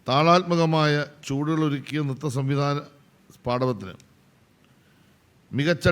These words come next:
ഡബ്ബിംഗ് ആർട്ടിസ്റ്റ് പെൺ സയനോര ഫിലിപ്പ്. ചിത്രം ബറോസ്, Guardian of Treasures ത്രീ ഡി.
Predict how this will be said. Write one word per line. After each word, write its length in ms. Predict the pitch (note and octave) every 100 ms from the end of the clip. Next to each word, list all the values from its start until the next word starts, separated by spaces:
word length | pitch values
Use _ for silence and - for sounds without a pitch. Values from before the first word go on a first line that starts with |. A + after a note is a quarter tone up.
| D#3
ഡബ്ബിംഗ് 360 | D3+ E3+ F#3 D#3
ആർട്ടിസ്റ്റ് 360 | D3+ C#3+ D3 -
പെൺ 120 | C3+ C3+ A2 - _ _ _ _ _ _ _ _ _ _ _ _ _ _ _ - -
സയനോര 480 | C#3 D#3+ E3+ E3+ E3+ E3+ C#3
ഫിലിപ്പ്. 280 | D3 A#2 - - _ _ _ _ _ _ _ _ _ _
ചിത്രം 360 | C#3 C#3 E3 E3+ E3 - - _ _ - A#2+
ബറോസ്, 420 | D3 E3 C3 - - - _ _ _ _ _ _ _ _ _ _ _ _ _ -
Guardian 500 | G2+ B2+ E3 F3+ F3
of 80 | F3+ C3+
Treasures 420 | - D3 - D#3+ - -
ത്രീ 160 | C3+
ഡി. 60 | D3+